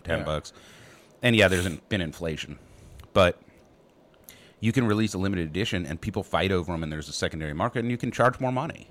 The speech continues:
Speaker 2: Yeah.
Speaker 1: And so, you know, I think you're gonna have core lines that are fairly slim portfolio, and then the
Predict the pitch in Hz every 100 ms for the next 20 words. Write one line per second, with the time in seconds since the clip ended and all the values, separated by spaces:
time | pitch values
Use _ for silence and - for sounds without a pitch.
0 | - 113 110 85 104 95 82 - - -
1 | - - - 90 87 87 90 101 92 98
2 | 95 87 87 90 80 - 101 104 98 92
3 | 104 123 131 85 80 73 - 98 92 -
4 | 95 98 92 95 - 80 87 98 120 135
5 | - - - - - 90 90 90 87 87
6 | 87 - - - 104 - - 87 85 80
7 | 80